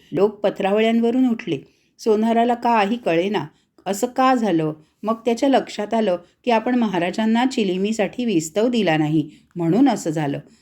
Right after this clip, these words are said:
महाराजांचा अधिकार त्याला कळून चुकला. मनामध्ये त्याला त्याची लाज वाटली. तो त्वरित बंकटलालाच्या घरी गेला आणि बंकटलालला म्हणाला, "अहो,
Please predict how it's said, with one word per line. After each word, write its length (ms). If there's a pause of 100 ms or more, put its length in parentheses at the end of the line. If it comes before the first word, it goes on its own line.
(160)
महाराजांचा 640
अधिकार 520
त्याला 260
कळून 340
चुकला. 380 (420)
मनामध्ये 580
त्याला 340
त्याची 380
लाज 280
वाटली. 340 (440)
तो 100
त्वरित 440 (380)
बंकटलालाच्या 840
घरी 320
गेला 300 (580)
आणि 180
बंकटलालला 760
म्हणाला, 460 (320)
"अहो, 360